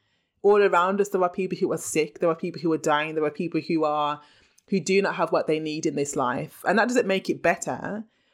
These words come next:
but it means that it's not personal. We get unexpected horrors in this life, but we also get beautiful surprises. And we can't control what we get, even through praying. And I'm more and more convinced that for some of us, prayer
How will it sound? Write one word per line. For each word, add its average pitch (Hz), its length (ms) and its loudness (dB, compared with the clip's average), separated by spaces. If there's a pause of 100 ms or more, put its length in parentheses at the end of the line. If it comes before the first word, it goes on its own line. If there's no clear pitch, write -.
but 175 100 0
it - 80 0
means 202 160 4
that 202 100 2
it's - 120 -8
not - 160 -4
personal. 170 680 -4 (200)
We 185 140 2
get 208 240 4
unexpected 190 600 2
horrors 175 380 2
in 170 100 -4
this 165 200 -4
life, 151 280 0
but - 100 2
we 156 120 0
also 165 340 0
get - 160 -6
beautiful 156 360 -4
surprises. 151 800 -4 (300)
And - 140 2
we 208 120 4
can't 240 320 0
control 190 400 0
what 190 120 4
we 175 100 -2
get, - 400 -2
even 196 460 0
through 165 220 -4
praying. 170 580 -6 (420)
And 190 100 2
I'm 190 120 2
more 254 260 8
and 254 100 4
more 226 160 6
convinced 190 540 0
that - 260 0
for 185 140 0
some 202 240 0
of 185 140 2
us, 160 400 -2 (520)
prayer 175 800 2